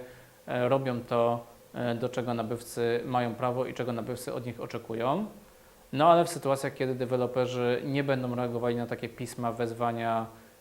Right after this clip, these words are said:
e, telefony, no to tak naprawdę pozostaje nam dewelopera pozwać, tak? I, i oczywiście Kancelaria Pewny Lokal również Państwu może,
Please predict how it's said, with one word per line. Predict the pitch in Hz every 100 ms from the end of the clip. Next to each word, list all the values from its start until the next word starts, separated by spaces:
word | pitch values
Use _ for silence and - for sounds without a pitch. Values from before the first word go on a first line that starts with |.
| -
e, | 123 117 113 117 113 113 113 113 113 113 110 107 -
telefony, | 131 123 - 113 117 127 170 - - - 135
no | 139
to | 160
tak | 139
naprawdę | 127 123 120 135
pozostaje | 135 120 113 120 120
nam | 127
dewelopera | 120 117 113 127 123
pozwać, | - 139 117 110 - - - - -
tak? | 135 156 -
I, | 127 127 127 - - -
i | 135
oczywiście | 127 131 135 131
Kancelaria | 131 113 123 123 123
Pewny | 120 117
Lokal | 120 120 120
również | 120 123 120
Państwu | 123 117 123
może, | 117 113 117